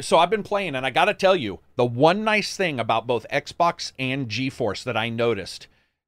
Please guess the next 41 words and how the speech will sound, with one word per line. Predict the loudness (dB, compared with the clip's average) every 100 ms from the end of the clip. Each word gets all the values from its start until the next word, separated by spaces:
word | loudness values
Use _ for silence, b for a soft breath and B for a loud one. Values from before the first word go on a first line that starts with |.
| _ 0
Xbox | 0 2 0 2
recently, | -2 -2 -2 -2 -2
I | -2
know | 0 0
Reg | 2 2 2
has | 0 -4
had | -4
issues | -4 -6 -8
with | -10 -4
lag, | -2 0 -4 -12 -12
and, | -10 -10 -10
and | -8
just | -8 -4
Xbox, | -6 -4 -4 -4
and | -12 -16
s-, | -16 -10
so | 0
have | 2 2
others. | 0 -2 -4
I | 2 4
haven't | 4 2
had | -2 -2 -4
as | -6 -4
many | -4 -8
issues, | -10 -12 -8
but | -4
I | -4
did | -2 -4
no-, | -2 -4 -6 -6
uh, | -6 -6
notice | -4 -4 -4
an | -10
improvement | -4 -4 -6 -8
in |
latency. | -8 -8 -10 -12 -12 B B B
It | -4 -2
was | 2 2 2
weird | 2 4 4 2 -4 -16 _ _ _ _ _ _ -12
that | 2 4 4 0
it | 0 2
is | 6 4 4 -6